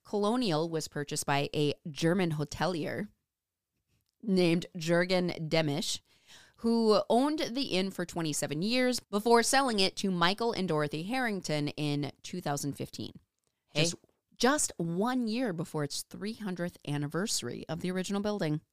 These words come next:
Speaker 2: Hey, Jürgen had it set, you know, like, he, nineteen eighty-eight, but then before it gets, like, jacked up in, in taxes because it gains that much value from being three hundred years old.
Speaker 1: I mean, you'd think it would have been paid off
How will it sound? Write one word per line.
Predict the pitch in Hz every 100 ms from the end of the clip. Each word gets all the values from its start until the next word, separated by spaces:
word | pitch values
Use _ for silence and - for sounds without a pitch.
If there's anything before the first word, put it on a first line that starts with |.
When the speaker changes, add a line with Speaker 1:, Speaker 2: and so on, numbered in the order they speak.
| _ -
Speaker 2:
Hey, | 170 165 -
Jürgen | 160 170 170 202
had | 180 156
it | 135
set, | - - 160 - - _ _ _ _ _ _
you | 147
know, | 147 143 175
like, | - 131 - - _ _ _ _ _ _ _ _
he, | - 165 - _ _ _ _ _ _ _
nineteen | 165 175 175 180
eighty-eight, | 165 160 151 202 - _ _
but | 160
then | 160 151
before | 147 - - 147 147 165
it | 165
gets, | 147 - -
like, | 131 - _
jacked | 156 170 156 -
up | 156 -
in, | 143 131 127 -
in | 143 120 -
taxes | 175 160 - 110 101
because | 104 123 110
it | - _ _ _ _ _
gains | 160 135 143
that | 143
much | 131 -
value | 123 90 101
from | - 117
being | 95
three | 87 151
hundred | 139 139 127
years | 120 117
old. | 92 - -
Speaker 1:
I | 208
mean, | 254 269
you'd | 269
think | 262 330
it | 254
would | 175
have |
been | 175 147
paid | - 131
off | 131 226